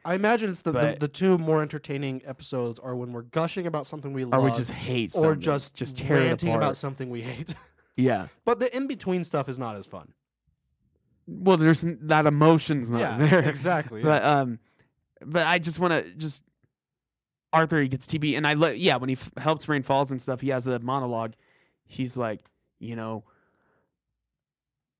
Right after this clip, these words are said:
Speaker 2: "Not long ago, I would have thought Rains Falls was an idiot and a fool.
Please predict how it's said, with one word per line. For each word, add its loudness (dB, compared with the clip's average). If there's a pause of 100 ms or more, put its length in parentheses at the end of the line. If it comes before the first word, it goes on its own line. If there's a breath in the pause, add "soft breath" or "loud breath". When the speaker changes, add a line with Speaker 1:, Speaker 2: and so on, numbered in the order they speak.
(1900)
Speaker 2:
"Not 4
long 4
ago, 4
I 2
would -4
have -6
thought 0
Rains -6
Falls -4
was -10
an -10
idiot 2
and -2
a -12
fool. -6